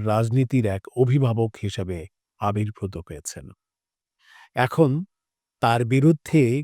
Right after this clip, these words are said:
খুব কম মানুষই কথা বলেন। তিনি এমন একটি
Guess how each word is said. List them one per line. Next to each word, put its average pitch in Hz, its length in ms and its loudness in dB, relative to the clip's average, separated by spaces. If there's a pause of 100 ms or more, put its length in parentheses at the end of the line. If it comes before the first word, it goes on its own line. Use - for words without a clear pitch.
খুব 151 200 0 (100)
কম 139 280 2
মানুষই 135 440 0
কথা 85 300 -10
বলেন। 78 320 -12 (840)
তিনি 135 200 2 (160)
এমন 147 320 4
একটি 185 260 2